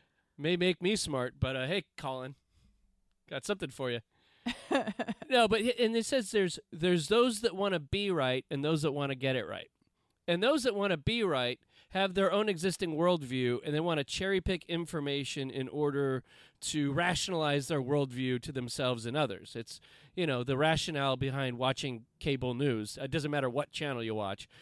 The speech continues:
Speaker 1: You're
Speaker 2: Mm-hmm.
Speaker 1: going there to basically either
Speaker 2: Hear
Speaker 1: hear
Speaker 2: an
Speaker 1: Jo-,
Speaker 2: agenda.
Speaker 1: yeah, to hear either Joe Biden is horrible or Joe Biden is wonderful.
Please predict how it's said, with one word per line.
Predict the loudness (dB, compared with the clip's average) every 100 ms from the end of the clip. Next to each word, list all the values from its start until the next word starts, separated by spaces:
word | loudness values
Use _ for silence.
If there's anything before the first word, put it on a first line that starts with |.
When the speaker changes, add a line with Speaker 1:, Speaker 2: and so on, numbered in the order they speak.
| -8
Speaker 1:
You're | -2 2
Speaker 2:
Mm-hmm. |
Speaker 1:
going | 4 4 4
there | 2
to | 2
basically | 2 0 -2 -4 -2 -2 -4 -10 -12
either | -2 0 0
Speaker 2:
Hear | -2 0 -2
Speaker 1:
hear |
Speaker 2:
an | -2
Speaker 1:
Jo-, | -6
Speaker 2:
agenda. | -8 -12 -12 -14 -18 _ -6
Speaker 1:
yeah, | 0 2
to | 4
hear | 2
either | 4 4
Joe | 4 4 4
Biden | 4 4 2 -2
is | -2 -2
horrible | 0 0 2 0
or | 0 0
Joe | 0 0
Biden | 2 2 0 -2
is | -6 -6 -8 -10 -16 -16
wonderful. | -6 -2 0 -2 -8 -16